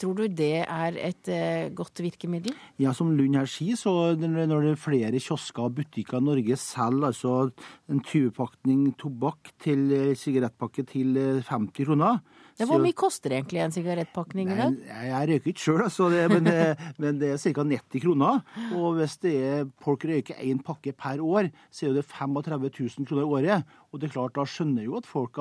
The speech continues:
Speaker 2: har, eh, prøver, ikke si, ulovlige metoder, eller kjøper tobakk på lovlig vis i Sverige. Sverige har jo en, eh, maksprisordning, men i Norge så har jo vi en minimum-, minimumsprisordning.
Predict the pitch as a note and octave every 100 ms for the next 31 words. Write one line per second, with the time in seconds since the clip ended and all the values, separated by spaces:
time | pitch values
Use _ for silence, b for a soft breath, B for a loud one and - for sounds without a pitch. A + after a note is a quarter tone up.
0 | C3+ C3+ B2+ C3+ C3+ C3 C3 A#2+ D#3 D3
1 | B2 A2+ B2+ C3 - B2 B2+ B2+ E3+ B2+
2 | A#2 A2 A2 A#2 B2 C3+ - C3 A#2+ F3+
3 | G3+ C#3 E3+ B B - A#3 D#3+ C#3 E3+
4 | B2 A#2+ - B2+ D3+ B2+ B2 A#2 B2 B2
5 | - D3+ - B2 G#2 A#2 - B B B
6 | B - - C3+ A#2 G3+ G3+ C3 B2+ D#3
7 | D#3 D3+ D3+ C#3 - - - C3 F3 C#3
8 | C3+ A#3 G#3+ b b _ D3+ D3 E3+ C#3+
9 | B2 F#3 C#3 C#3 C3 C#3 C#3 B2 A2+ G#2+
10 | C#3 C3+ A#2+ A2+ A2 - A#2 G#2+ C#3 A#2+
11 | B2+ A2+